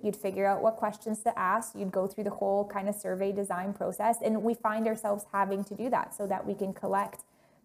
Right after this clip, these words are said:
data about people that we haven't reached yet to understand how to design our product in a way that's gonna be relevant for others as well.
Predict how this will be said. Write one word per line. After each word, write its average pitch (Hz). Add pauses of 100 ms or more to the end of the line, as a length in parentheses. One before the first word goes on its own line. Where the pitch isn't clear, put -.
(240)
data 226
about 208
people 214
that 208
we 208
haven't 214
reached 185
yet 196
to 226
understand 202
how 196
to 190
design 185
our 185
product 180
in 190
a 185
way 185
that's -
gonna 180
be -
relevant 170
for -
others 113
as 82
well. 214